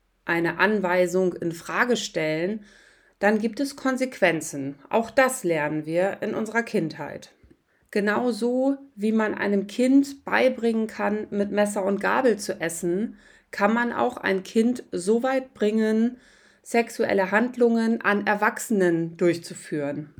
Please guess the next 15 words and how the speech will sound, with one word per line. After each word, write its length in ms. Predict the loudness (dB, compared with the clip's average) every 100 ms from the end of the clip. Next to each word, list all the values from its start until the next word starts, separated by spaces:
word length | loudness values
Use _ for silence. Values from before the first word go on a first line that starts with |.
| -20 _ _
Das 280 | 2 2 2
Kind 420 | 4 6 6 4
lernt 480 | 2 4 4 2 -2
von 280 | -4 -2 0
seiner 260 | 2 4 2
Familie, 640 | 2 4 4 4 4 2
von 260 | 2 0 2
seinen 260 | 4 4
Eltern, 680 | 4 4 4 2 0 0 -2 -4
was 340 | -4 -4 0
richtig 460 | 0 0 -2 -6 -4
und 160 | -4
was 160 | -4 -6
falsch 460 | -2 2 2 2 -6
ist. 340 | -8 -8 -14